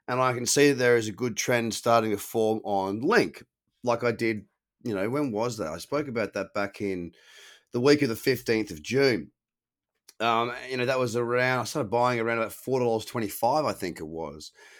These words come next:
Now, since then, of course, we're, you know, we're above five dollars, and the, what is the amount there? I mean, that's a twenty,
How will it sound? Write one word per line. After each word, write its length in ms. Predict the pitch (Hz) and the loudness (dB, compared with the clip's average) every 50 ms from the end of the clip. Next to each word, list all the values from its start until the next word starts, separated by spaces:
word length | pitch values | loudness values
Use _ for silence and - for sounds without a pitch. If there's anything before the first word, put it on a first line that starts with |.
| - _ _ _ | -20 _ _ _
Now, 100 | - 135 | -2 0
since 480 | 131 - - - 175 180 165 - - - | 2 2 4 6 6 6 6 6 2 0
then, 300 | - 120 143 156 156 131 | 0 2 2 2 2 2
of 100 | 107 - | 0 -4
course, 380 | - 127 117 113 110 - - 120 | -4 -2 -2 -2 -2 -4 -4 -2
we're, 260 | 113 107 101 85 - - | 0 0 0 -2 -4 -8
you 80 | 117 101 | -6 -4
know, 120 | 98 104 107 | -4 -4 -4
we're 180 | 110 110 113 | -2 -2 -2
above 460 | 107 98 87 - 120 123 127 117 101 - | -2 -2 -2 0 2 2 2 2 0 -4
five 480 | - - 113 107 101 95 87 82 82 | -2 0 2 2 2 2 0 -2 -2
dollars, 420 | - 117 127 147 139 104 90 87 98 | 2 2 4 4 4 2 0 -2 -2
and 160 | 101 104 104 | -2 -2 -2
the, 60 | 107 | -2
what 320 | 110 117 110 131 151 143 | -4 -6 -4 -4 -4 -2
is 180 | 139 127 107 107 | -4 -4 -6 -6
the 80 | 107 95 | -6 -4
amount 400 | 87 90 101 104 110 107 92 87 | -4 -2 -2 -2 -4 -4 -4 -6
there? 240 | 95 87 85 87 | -4 -4 -4 -4
I 20 | 95 | -2
mean, 140 | 107 117 127 | -4 -2 -2
that's 240 | 147 151 143 - | -2 -2 -2 0
a 140 | 143 123 117 | 0 0 0
twenty, 720 | - - - 127 123 127 123 117 117 113 110 110 107 104 | -2 -4 -6 -4 -2 0 0 0 0 0 -2 -2 -4 -6